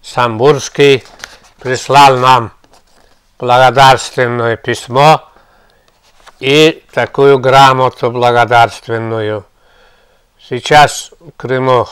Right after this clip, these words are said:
тоже возобновилась военно-патриотическая интернациональная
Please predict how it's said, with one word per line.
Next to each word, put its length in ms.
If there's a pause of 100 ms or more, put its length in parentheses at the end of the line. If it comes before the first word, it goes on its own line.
(300)
тоже 400
возобновилась 1000
военно-патриотическая 1500
интернациональная 1120